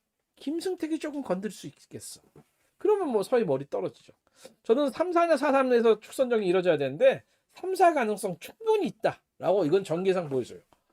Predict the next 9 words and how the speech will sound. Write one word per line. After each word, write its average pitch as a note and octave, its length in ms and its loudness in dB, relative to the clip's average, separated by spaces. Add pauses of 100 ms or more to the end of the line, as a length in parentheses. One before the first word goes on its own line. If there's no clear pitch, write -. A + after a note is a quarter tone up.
(160)
전개상. D3 440 -4 (460)
물론 A3 220 8
어제의 C4 1120 8
능력 B3+ 400 2
보면 G#3+ 280 4
심상철 D4+ 400 0
머리죠. C#3 380 2
누가 D3 200 4
봐도. B2 460 0